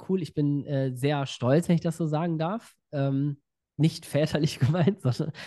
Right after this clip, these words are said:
also nicht so, wie ich auf meinen Sohn stolz bin, sondern, äh, wirklich, äh, wie du dich reingehangen hast und dass du einfach selber beweist, wenn man umsetzt,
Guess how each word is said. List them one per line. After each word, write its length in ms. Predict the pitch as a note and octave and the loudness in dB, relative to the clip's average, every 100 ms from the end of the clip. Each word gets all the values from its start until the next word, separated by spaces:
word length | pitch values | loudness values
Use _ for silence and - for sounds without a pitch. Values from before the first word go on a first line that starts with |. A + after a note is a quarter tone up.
| - | -6
also 140 | C3 C3+ | 2 4
nicht 160 | D#3 | 4
so, 160 | D#3+ D3+ | 2 0
wie 60 | |
ich 100 | D3+ | 0
auf 100 | C#3 | -2
meinen 140 | C3+ A#2+ | -4 -2
Sohn 200 | C3 F#3 | 0 -2
stolz 340 | - E3+ F3+ | -2 -4 -4
bin, 200 | - E3 | -6 -4
sondern, 380 | C3+ C3 C3 C3 | -2 0 0 -4
äh, 160 | C#3+ B2 | -4 -2
wirklich, 420 | C3+ C3+ - - | -2 -4 -6 -8
äh, 220 | B2+ A#2+ | -4 -2
wie 80 | C3 | -2
du 80 | B2+ | -4
dich 160 | A#2 | -4
reingehangen 340 | B2+ C#3+ C#3 C3+ | -4 -2 -2 -2
hast 200 | C3 B2+ | -6 -8
und 100 | A#2+ | -8
dass 100 | - | -8
du 80 | |
einfach 260 | E2 A#2 A#2 | -8 -6 -6
selber 220 | A#2 B2 | -4 -2
beweist, 400 | A#2 G#2+ A#2 C3 - | -2 -2 -4 -4 -6
wenn 80 | A2+ | -4
man 260 | A#2 A2+ _ | -2 -4 _
umsetzt, 480 | B2+ B2+ B2 A#2+ - | -4 -2 -2 -4 -10